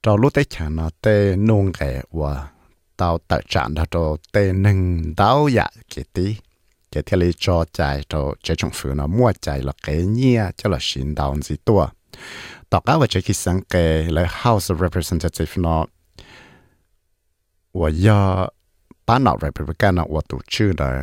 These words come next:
bỏ rong. Sẽ lấy cho là trẻ kỳ sáng xia nó chẳng có mua cho cái tại số là bỏ rong thia mà thế là có một sự chỉ tao chắc chắn là cho là chỉ.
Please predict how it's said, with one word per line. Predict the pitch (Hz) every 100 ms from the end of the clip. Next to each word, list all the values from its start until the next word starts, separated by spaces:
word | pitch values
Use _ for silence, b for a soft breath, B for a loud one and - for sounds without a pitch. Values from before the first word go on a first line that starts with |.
| - _ _ -
bỏ | 95 69 73
rong. | 73 65 - _ _ _ _ _ _ _ _ _ _ _ _ - -
Sẽ | - 69
lấy | 90
cho | 98
là | 85 82
trẻ | 90
kỳ | 92 95
sáng | - 82 95
xia | - 113 117
nó | 95 87 -
chẳng | - 69
có | 80 87 92 - b b b b b b _ -
mua | 135 110
cho | -
cái | 85
tại | - -
số | - 113
là | 113 71 -
bỏ | 76 78 76
rong | 90 87 87 -
thia | - 110 110
mà | - 82 -
thế | 98
là | 90
có |
một | 85 95 95
sự | - 92
chỉ | - 69
tao | 78
chắc | - 95
chắn | 80
là | 64
cho | -
là | 85
chỉ. | 71 - 65